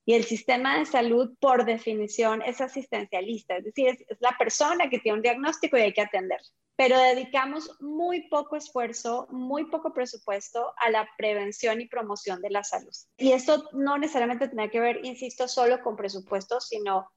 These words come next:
con políticas de Estado que incluyan, como decía hace un minuto, estos temas de salud desde la primera infancia, que eduquen a las mamás, que no solamente las atendamos en su etapa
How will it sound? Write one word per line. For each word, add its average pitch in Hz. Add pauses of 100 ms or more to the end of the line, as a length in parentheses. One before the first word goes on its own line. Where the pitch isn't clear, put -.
con 226
políticas 247
de 220
Estado 214
que 214
incluyan, 226
como 202
decía 196
hace 208
un 214
minuto, 214 (100)
estos 226
temas 220
de 214
salud 202 (220)
desde 202
la 196
primera 208
infancia, 233 (220)
que 233
eduquen 254
a 233
las 202
mamás, 202
que 214
no 208
solamente 220
las 214
atendamos 202
en 202
su 196
etapa 214